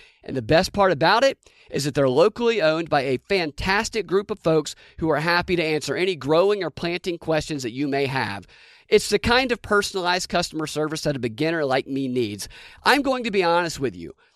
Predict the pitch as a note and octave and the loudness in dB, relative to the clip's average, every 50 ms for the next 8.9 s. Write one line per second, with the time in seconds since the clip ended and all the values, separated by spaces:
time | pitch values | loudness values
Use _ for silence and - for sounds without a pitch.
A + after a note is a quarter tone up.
0 | _ _ - D#3+ F#3 A3 B3 A#3 G3+ G3+ G3+ G3 E3 D#3 D#3 D#3 D#3 B2+ D3 C3+ | _ _ 0 2 4 4 4 4 4 4 4 4 2 0 -2 -2 -2 -2 -4 -6
1 | - - D#3 D3 C3+ C#3 A2+ - - G#2+ E2+ D2+ - _ _ _ _ _ _ - | -2 0 0 0 0 0 -4 -6 -6 -8 -8 -10 -12 _ _ _ _ _ _ 2
2 | D#3+ G3+ A#3+ B3+ C4 G#3+ G3+ F#3+ F3+ F3 E3+ E3 E3 D#3+ - D#3 D#3+ D#3+ D3+ C#3+ | 2 4 4 4 2 0 0 0 0 2 2 2 0 2 0 0 2 2 0 -2
3 | - _ _ _ _ _ _ - D#3+ A3+ C4+ C4 C#4 - - G#3+ F#3 F3 E3 D#3+ | -4 _ _ _ _ _ _ 4 6 6 6 4 2 0 2 2 2 2 0 0
4 | - D3+ C#3+ C3+ - C#3 C3+ C#3+ D#3 E3+ - _ _ _ _ _ - E3+ F3 E3+ | 0 0 -2 -2 0 0 0 0 -2 -4 -10 _ _ _ _ _ 0 0 2 2
5 | D#3 F3 F3 D#3+ - C3 - - A3 A3+ - B3+ C4 A#3 F3+ D#3 D#3 F3 F#3 - | 2 2 0 -2 -4 -6 -2 0 0 0 0 0 0 2 2 4 2 2 0 -2
6 | - D#3 D3 - D#3+ D3 C#3 D3 G#3 - C4 C4 A3+ F#3+ F3 E3+ F#3+ G3+ - - | -6 -8 -6 -2 -2 0 2 2 2 0 0 -2 0 2 4 4 2 0 -2 -4
7 | - D3 F3 D3+ B2+ C#3+ C3 - - A3 G3+ D3+ C#3+ F3+ G3 G#3 - A3+ G#3 G#3 | -4 -2 -2 -2 -2 -4 -6 -4 -6 -6 -4 0 2 2 2 2 0 -2 -2 0
8 | G3+ A3 G#3 - - F#3 E3+ F3+ G3 G#3 G3+ F3+ D3+ E3 D3+ D#3+ F#3 - | 0 -2 -2 -2 -2 -2 0 0 -2 -2 -2 0 0 2 4 4 2 0